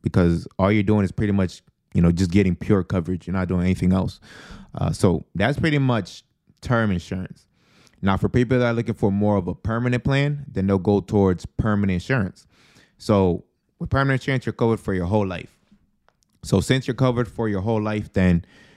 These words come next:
let's take that same five hundred thousand dollars. Your beneficiaries are a hundred percent guaranteed to receive that five hundred thousand dollars. Because obviously no one lives forever. Uh, so since you're covered for your whole life, then the insurance company knows that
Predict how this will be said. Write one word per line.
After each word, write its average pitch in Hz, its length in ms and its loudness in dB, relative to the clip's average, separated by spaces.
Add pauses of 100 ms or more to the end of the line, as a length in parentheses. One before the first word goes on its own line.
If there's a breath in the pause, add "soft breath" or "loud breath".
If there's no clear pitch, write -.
(160 loud breath)
let's 98 140 2
take 120 140 2
that 98 160 -2
same 117 220 0
five 110 220 0
hundred 110 240 -2
thousand 101 260 -2
dollars. 131 480 -4 (380)
Your 104 180 0
beneficiaries 123 760 -2
are 98 100 0
a 98 60 0
hundred 117 280 -2
percent 104 340 -2
guaranteed 101 580 0
to 98 100 2
receive 92 460 0
that 92 300 -2
five 98 300 0
hundred 95 260 -4
thousand 90 300 -6
dollars. 95 400 -12 (420 soft breath)
Because 90 220 2
obviously 107 600 -2 (340)
no 98 220 2
one 107 160 2
lives 104 140 2
forever. 95 560 -2 (240)
Uh, 87 460 2 (300)
so 90 360 0
since 101 240 -2
you're 98 100 -4
covered 104 260 0
for 113 100 -4
your 95 120 -2
whole 104 200 0
life, 113 360 -2
then 92 340 -4
the 92 100 -4
insurance 110 320 -2
company 107 320 -2
knows 98 320 0
that 95 280 -6